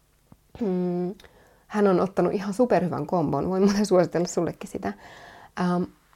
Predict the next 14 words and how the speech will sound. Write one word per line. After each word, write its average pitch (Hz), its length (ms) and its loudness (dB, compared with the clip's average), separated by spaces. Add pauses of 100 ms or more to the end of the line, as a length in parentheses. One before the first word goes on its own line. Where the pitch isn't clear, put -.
(240)
on 196 200 -2 (120)
sekä 254 400 -2
mentoroinnissa 170 920 -4 (200)
että 220 380 -4
valovoimaisessa 160 680 -2
yrittäjäakatemiassa, - 1000 -6
koska - 260 -12
hän 226 280 -4
sanoi, 190 240 -8
että - 200 -16
hän 247 200 -2
on 190 100 -4
nyt 175 180 -8
valmis. - 440 -8